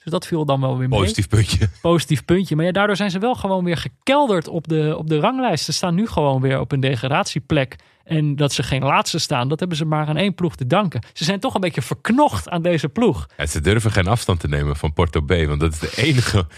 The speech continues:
Speaker 2: <laughs> ploeg die ze kunnen vertrouwen die het altijd slechter doet.
Speaker 1: Ja, maar ook hier is het eigenlijk nog best wel spannend, want op zich tot plek twaalf kan iedereen nog meegezogen worden, maar die afstand wordt wel steeds groter. Varzim, eh, zit echt in de problemen.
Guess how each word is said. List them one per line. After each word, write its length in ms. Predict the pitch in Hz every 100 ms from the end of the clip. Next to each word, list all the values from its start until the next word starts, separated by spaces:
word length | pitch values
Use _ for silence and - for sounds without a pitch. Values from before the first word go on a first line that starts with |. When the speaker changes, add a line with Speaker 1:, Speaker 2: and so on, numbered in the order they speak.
| -
Speaker 2:
<laughs> 240 | - -
ploeg 200 | 139 -
die 100 | 123
ze 120 | 110
kunnen 220 | 104 107 98
vertrouwen 480 | - 110 113 104
die 100 | 92
het 100 | 95
altijd 280 | 98 98 -
slechter 460 | - 101 - 82 -
doet. 260 | 110 - -
Speaker 1:
Ja, 300 | 147 160 131
maar 180 | 135 170
ook 200 | 220 151
hier 280 | 147 202
is 100 | 190
het 80 | 156
eigenlijk 300 | 160 156 131
nog 100 | 147
best 200 | 147 139
wel 80 | 135
spannend, 500 | - - 151 139 139
want 280 | 135 135 131
op 140 | -
zich 320 | - 151 151 -
tot 220 | 139 _
plek 220 | 151 143
twaalf 640 | - 143 156 151 143 -
kan 140 | - 139
iedereen 300 | 170 190 170
nog 100 | 151
meegezogen 520 | 143 170 - 156 151
worden, 180 | 151 160
maar 80 | 156
die 140 | 175 -
afstand 440 | 254 - 240 254 _ _ _
wordt 160 | 151
wel 80 | 190
steeds 440 | 190 - 240 240 -
groter. 480 | 208 208 151 127 - _ _ _
Varzim, 520 | 160 131 180 277 262 _ _ _
eh, 260 | 160 160 160
zit 240 | - 170 -
echt 240 | 262 -
in 60 | 214
de 60 |
problemen. 440 | 190 202 240 262